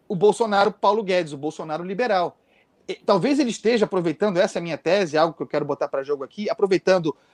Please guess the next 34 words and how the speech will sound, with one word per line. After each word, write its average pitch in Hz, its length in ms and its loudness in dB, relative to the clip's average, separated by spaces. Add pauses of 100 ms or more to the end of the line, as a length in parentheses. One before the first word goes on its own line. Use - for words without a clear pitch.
(140)
a - 80 6
blindagem 180 920 4
desse 165 320 -6
ambiente, 165 500 -4
a - 40 -2
proteção 208 760 -2 (260)
que, 175 240 -4 (220)
que - 140 2
a 175 60 4
covid 175 460 2
lhe 165 120 2
dá 170 280 2
nesse 190 240 -8
momento 185 420 -6
para 233 180 6
trocar 233 380 2
de 214 100 -6
pele 240 300 0
e 226 40 -4
se - 160 -8
livrar 240 440 2
dessas, 277 640 -2 (260)
dessas 233 260 2
narrativas. 262 680 -6 (680)
Por 214 120 6
exemplo, 180 320 2
a 185 40 2
ideia 190 260 2
de 170 100 -6
ministério 190 440 -4
técnico 139 600 -4 (360)
foi 214 160 6
pro 330 180 2
saco. 240 600 2